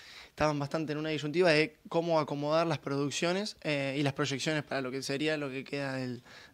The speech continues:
del segundo cuatrimestre y, y la última parte del año del dos mil veinticinco.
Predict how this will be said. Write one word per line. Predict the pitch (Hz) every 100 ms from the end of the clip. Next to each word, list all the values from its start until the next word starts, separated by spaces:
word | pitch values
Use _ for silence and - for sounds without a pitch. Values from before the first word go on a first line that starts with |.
| -
del | 139
segundo | 147 151
cuatrimestre | 151 147 156 165 - 160 151 - -
y, | 139 - - -
y | - 135
la | 143
última | 143 - - 143 127
parte | 139 123 139
del | -
año | 139 127
del | 120
dos |
mil | 127
veinticinco. | 127 117 - - -